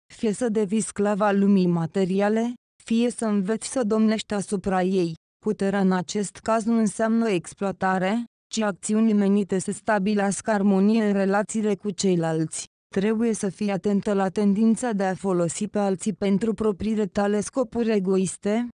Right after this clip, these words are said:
precum și de a le restrânge dezvoltarea liberă, mai ales în relațiile cu copiii și colegii de muncă. Te distingi față de alții nativi din rat prin astfel de trăsături speciale,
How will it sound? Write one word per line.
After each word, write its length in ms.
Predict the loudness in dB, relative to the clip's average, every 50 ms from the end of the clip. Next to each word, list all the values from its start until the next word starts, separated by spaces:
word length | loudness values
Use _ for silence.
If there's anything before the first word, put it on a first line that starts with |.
| _ _ _
precum 420 | -4 -2 0 0 -2 -2 -2 -2
și 180 | -2 -2 -2 -2
de 100 | -2 -2
a 80 | 0 0
le 180 | 0 0 0
restrânge 640 | 0 0 -2 -4 -6 -4 -2 2 2 4 4 2 2
dezvoltarea 760 | 0 -2 -2 -2 -2 -2 -4 -4 -4 -2 -2 -2 0 0 0 2
liberă, 680 | 2 0 0 0 0 0 0 0 0 -2 -2 -4 -6 -10 _ _ _ 0 2
mai 220 | 2 2 2 2
ales 260 | 2 0 0 0 -2
în 180 | -2 0 0 2
relațiile 640 | 2 2 2 2 0 0 -2 -4 -2 -2 0 -2
cu 140 | -2 -4 -6
copiii 440 | -2 -2 -2 -2 0 -2 -2 -2 -2
și 180 | -2 -2 -4 -4
colegii 500 | 0 0 2 2 2 2 0 0 0 0
de 100 | 2 2
muncă. 520 | 2 2 2 2 0 0 -2 -4 -4 -4 -6 _ _ _ _ -6
Te 60 | -6 -4
distingi 680 | -2 -4 -4 -6 -4 -2 2 2 4 4 2 0 -2
față 320 | -4 -4 -4 -4 -4 -2
de 120 | -2 0 0
alții 360 | 0 -2 -2 -4 -2 -2 -2
nativi 440 | 0 -2 -4 -4 -4 -6 -4 -4 -2
din 220 | 0 2 2 4
rat 200 | 2 2 -2 -2
prin 300 | -2 -2 0 2 2 2
astfel 380 | 2 0 -4 -4 -4 -2 -2 -2
de 120 | -2 -2
trăsături 640 | -2 -2 -2 -2 -2 -2 -2 -4 -2 -2 -2 -2 -4
speciale, 920 | -6 -6 -4 -2 -2 -2 -2 -2 0 0 0 2 2 2 2 2 0 -2